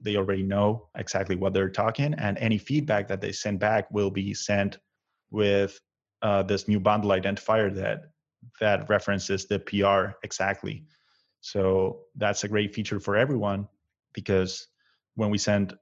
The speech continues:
one of these builds to the musicians, they just, you know, look at the app icon and say, like, "Oh, I had a problem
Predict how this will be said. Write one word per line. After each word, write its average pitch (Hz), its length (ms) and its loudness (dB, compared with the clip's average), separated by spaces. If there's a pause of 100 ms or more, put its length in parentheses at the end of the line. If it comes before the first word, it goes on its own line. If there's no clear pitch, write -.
(160)
one 110 120 0
of 92 120 -2
these 98 220 2
builds 107 440 -2
to 101 100 -4
the 98 80 -2
musicians, 101 720 -2
they 98 400 0
just, - 400 -6
you 107 80 -2
know, 104 80 2
look 107 220 0
at 98 80 -2
the 98 100 0
app 113 180 2
icon 101 480 0
and 107 140 -4
say, 104 140 0
like, 98 180 2
"Oh, 127 180 4
I 98 160 0
had 104 260 0
a - 40 0
problem 101 640 0